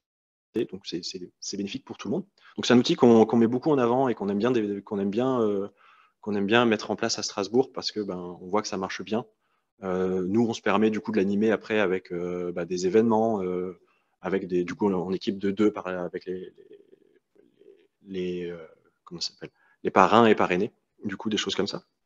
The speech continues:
On le fait vivre de cette manière-là. La deuxième, le deuxième, euh, focus que, du coup, que j'avais prévu, c'est concernant les permanences administratives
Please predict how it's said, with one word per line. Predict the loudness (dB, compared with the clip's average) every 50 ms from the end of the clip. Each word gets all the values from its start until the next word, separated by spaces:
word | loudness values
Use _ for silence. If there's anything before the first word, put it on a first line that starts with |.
| _ -6
On |
le | -2 0
fait | 2 2
vivre | 2 2
de | 0 0
cette | 0 2 2
manière-là. | 2 2 4 4 2 2 0 -4 _ _ _ _ _ _ _ _ _ _ _ _ _ _ _ _ _ _ -20 -20 -20 -20 -20 -20 -20 -20 -4 6 8
La | 10 12
deuxième, | 12 12 12 12 12 12 12 12 10 8 8 8 8
le | 6 6
deuxième, | 6 4 6 6 6 6 6 6 4 4 4
euh, | 4 2 2 0 0
focus | -2 -2 -4 -2 -2 -2 -4 -4 -8
que, | -8 _ -2 0 0 2 0 0 0 -2 -4 -6 -8 _ _
du | -12 -8
coup, | -6 -4 -2
que | 0
j'avais | 0 0 0
prévu, | -2 0 0 0 2 4 4 2 2 0 -4 -14 -20 -20 -10 -8
c'est | -6 -2 4 6 6 8 8 6
concernant | 6 2 0 2 2 2 4 4 4 4 4 2 2 -2
les | -2 0 0 0
permanences | 0 0 2 2 2 4 2 2 0 -2
administratives | -4 -2 -2 -2 0 0 -2 -2 -2 -4 -4 -4 -4 -4 -2 -2 -2 -4 -6